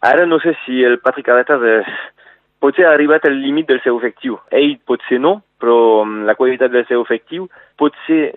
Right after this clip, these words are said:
sí o no li permet, eh, tenir més bons resultats al, al top catorze. Els fitxatges que vam fer, jo crec que ens permetrien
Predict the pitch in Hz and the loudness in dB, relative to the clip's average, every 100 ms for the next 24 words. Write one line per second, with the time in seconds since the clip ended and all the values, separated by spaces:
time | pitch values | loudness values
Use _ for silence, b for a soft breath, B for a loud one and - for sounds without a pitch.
0 | - - 151 120 127 147 170 135 117 127 | -14 -6 -2 0 0 0 -2 -4 -2 0
1 | 131 147 - 107 113 107 104 104 104 101 | 0 -4 -2 0 2 4 4 2 0 -2
2 | 120 135 143 131 - 135 120 113 113 127 | -6 -4 -4 -4 -2 -4 -4 -6 -2 0
3 | 117 90 101 110 113 104 98 92 _ - | 0 0 -2 -2 -2 0 -2 -6 _ -2
4 | 123 - 117 160 143 135 131 123 123 127 | -2 -4 -6 -4 -4 -6 -4 -4 -4 -4
5 | 117 95 _ _ _ 107 110 135 131 123 | -4 -6 _ _ _ -6 -2 0 0 -2
6 | 110 - 120 113 120 127 147 120 104 | -6 -2 -2 -2 -4 -4 -4 -4 -4